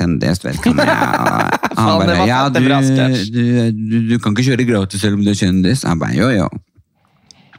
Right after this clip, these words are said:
Speaker 1: Så han var til mongo, hei, for, altså, ikke det er ikke lov å si, men han har vært fryktelig forbanna,
Speaker 2: <laughs>
Speaker 1: eh, og skulle ringe politiet, alt mulig. Så
Speaker 2: Ja, og, ja, men fordi, fordi det, det, det, det er så greit at, eh, jeg tror jo bare ikke at,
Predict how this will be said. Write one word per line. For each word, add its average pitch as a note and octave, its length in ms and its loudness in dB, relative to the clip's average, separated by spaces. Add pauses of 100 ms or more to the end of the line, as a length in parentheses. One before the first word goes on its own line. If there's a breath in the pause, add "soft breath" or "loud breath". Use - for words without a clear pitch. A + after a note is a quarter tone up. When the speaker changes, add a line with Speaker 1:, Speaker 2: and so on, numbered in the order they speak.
(520 loud breath)
Speaker 1:
Så - 100 -2
han C3+ 180 2
var A2 140 0
til F#2 160 -2
mongo, F2+ 320 2
hei, E2 340 0
for, - 220 -4
altså, E2+ 240 -2
ikke F2+ 160 -2
det F2+ 80 0
er F2 60 0
ikke F2 100 -2
lov E2+ 140 0
å - 20 -6
si, E2 140 -2 (180)
men F#2 240 0
han G2 100 2
har F2+ 120 0
vært - 180 -12
fryktelig - 480 -2
forbanna, F2+ 460 0 (400)
Speaker 2:
<laughs> - 420 -4
Speaker 1:
eh, F#2 460 0 (160)
og F#2 420 0
skulle G2+ 240 -2
ringe C2 460 -2 (100)
politiet, D2+ 400 -2
alt F2 240 -4
mulig. D#2+ 320 0
Så G2 220 -2 (680 loud breath)
Speaker 2:
Ja, G#3 180 0
og, A3 160 0
ja, G#3+ 220 2
men A#3 180 0
fordi, A3 240 0
fordi F#3+ 300 -2
det, F#3 180 -2
det, F#3+ 120 2 (140)
det, F3 220 0
det F3+ 100 0
er F3 60 -4
så - 160 -8
greit C3+ 180 0
at, B2+ 300 -2
eh, G#2+ 160 -2
jeg - 180 -6
tror D#3+ 240 0
jo B2+ 200 0
bare A2+ 260 0
ikke A2+ 180 -4
at, - 220 -6